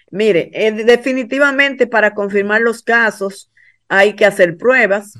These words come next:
pero a veces resulta que yo hago la prueba antes de los siete días y generalmente esas pruebas no son positivas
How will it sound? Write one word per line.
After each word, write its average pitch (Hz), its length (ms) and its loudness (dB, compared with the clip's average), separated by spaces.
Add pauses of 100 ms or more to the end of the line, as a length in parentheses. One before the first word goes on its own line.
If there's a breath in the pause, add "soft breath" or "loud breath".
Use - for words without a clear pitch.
pero 208 220 2
a 196 60 2
veces 208 300 -2
resulta 220 540 -4
que 185 140 -4
yo 196 200 2
hago 208 200 0
la 208 180 0
prueba 202 240 -2
antes 190 220 -6
de 190 80 0
los 185 160 -6
siete 185 360 -6
días 202 420 -6 (340 soft breath)
y 208 100 -2
generalmente 202 720 0
esas 190 220 -4
pruebas 190 280 -2
no 180 140 -6
son 185 180 -6
positivas 180 720 -4